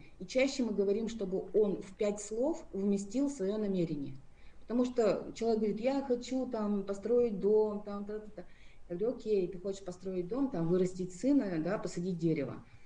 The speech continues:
Я говорю: «А как это будет в пяти словах?» Он начинает формулировать это в пяти словах. И меняется состояние, когда он начинает соединяться с собой, меняется его состояние.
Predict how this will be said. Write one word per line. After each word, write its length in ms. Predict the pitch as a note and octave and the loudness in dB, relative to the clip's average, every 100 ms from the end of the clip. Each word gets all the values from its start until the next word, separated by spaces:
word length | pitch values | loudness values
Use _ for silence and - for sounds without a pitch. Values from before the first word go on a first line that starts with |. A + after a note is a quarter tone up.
| - - D3+ | -18 -10 -4
Я 60 | |
говорю: 200 | E3 - - | 0 0 0
«А 80 | F3 | -2
как 420 | - D4+ - - G#3+ | 4 4 6 4 2
это 160 | G#3+ | 4
будет 420 | G#3 G#3+ A3 - | 2 2 0 0
в 120 | - - | -12 -6
пяти 280 | A3 A#3 | -4 -2
словах?» 540 | A3+ G3 D#3+ C3+ - - - - - - - - - - - - - - - - | -2 0 -2 -2 -8 -12 -16 -18 -16 -14 -14 -16 -18 -18 -16 -16 -18 -20 -20 2
Он 140 | B3+ | 10
начинает 400 | E4 - C#4+ C#4 | 10 12 10 10
формулировать 560 | B3 A#3 A#3 C4 C4 A#3 | 6 4 6 6 4 2
это 160 | A3 G3+ | 0 -2
в 80 | |
пяти 340 | - G3 F#3+ F3+ | -4 -8 -4 -6
словах. 400 | F3 D3+ B2+ - - - - - - - - | -6 -10 -10 -10 -8 -8 -10 -10 -14 -16 -12
И 380 | G3 G#3+ G#3+ G3+ - - - | -6 0 0 0 -4 -12 0
меняется 600 | G#3 A3 B3+ C4+ B3+ A3 | 2 4 4 2 0 -2
состояние, 680 | G#3 G3 G#3+ A3+ A3+ G3+ - | -2 -2 2 4 4 2 0
когда 280 | F3+ F#3 F#3 | 0 0 0
он 100 | F#3+ | 0
начинает 420 | G3+ G3 E3+ E3+ | 0 2 2 0
соединяться 540 | F#3 F3 F#3+ F#3 - | -4 -2 -2 -2 -4
с 60 | E3+ | -6
собой, 300 | G3+ G3 D4+ | -4 0 4
меняется 460 | C#4 G3+ B3 A#3+ F#3+ | 6 6 2 -2 0
его 180 | F#3 G#3+ | 2 2
состояние. 760 | G#3+ - F#3 G3+ F#3 D#3 C3 | 0 -2 0 0 0 -2 -4